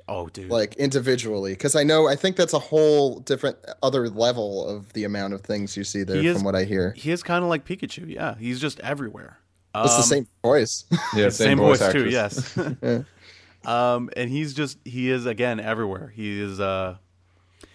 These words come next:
Speaker 1: he just, he, uh, they have, like, little, they have little things you can drink out of his head, like a cup that you can
Speaker 2: It's kinda creepy.
Speaker 1: They have candy, they
Speaker 2: <laughs>
Speaker 1: have, uh, backpacks, pillows, plushies, of course, everything of, of Chopper.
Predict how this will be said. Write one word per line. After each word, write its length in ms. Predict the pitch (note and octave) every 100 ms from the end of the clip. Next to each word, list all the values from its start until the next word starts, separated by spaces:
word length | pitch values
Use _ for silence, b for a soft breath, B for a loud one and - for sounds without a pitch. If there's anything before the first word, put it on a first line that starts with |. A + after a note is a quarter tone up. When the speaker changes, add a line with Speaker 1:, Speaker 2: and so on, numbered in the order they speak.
| b
Speaker 1:
he 100 | b
just, 240 | C3+ C#3 - _ _ _ _ _ _
he, 240 | C#3+ C3 - B2
uh, 120 | B2+
they 160 | A2+ B2+
have, 200 | C#3+ A#2+
like, 120 | A#2+
little, 460 | A#2+ A#2+ A#2 G#2+ G2+ _
they 80 | A2+
have 160 | C3
little 260 | A#2+ B2+ A2
things 380 | F#2 B2 C3 A2+
you 40 |
can 100 | A2
drink 180 | G#2+ A2
out 80 | G#2
of 60 |
his 100 | F#2+
head, 220 | - A2+ A2+
like 160 | G#2
a 40 | - -
cup 340 | A#2 A2+ - - _ -
that 100 | G#2
you 60 |
can 180 | G#2+ G2 G2 - B B B B B B B B B
Speaker 2:
It's 100 | -
kinda 260 | G#3 E3
creepy. 380 | - G#2 F#2+ A#2+
Speaker 1:
They 120 | B2+
have 200 | B2 C3+ -
candy, 600 | - B2+ C3+ C3 C3+ B2+
they 120 | A#2
Speaker 2:
<laughs> 0 |
Speaker 1:
have, 300 | B2 A#2+ A2+
uh, 180 | A2 G#2
backpacks, 920 | G2 A2+ - C3+ A#2 A2+ A2+ - - - _ _
pillows, 800 | - A#2+ A#2 A2+ A2+ A2 G#2+ - _ _ _
plushies, 400 | - A2+ G2+ A2+
of 120 | G#2 -
course, 280 | A2 G#2 -
everything 540 | G#2+ G#2 G2+ G2+ F#2+
of, 140 | F#2 F2+ -
of 140 | F#2+
Chopper. 380 | - F#2 -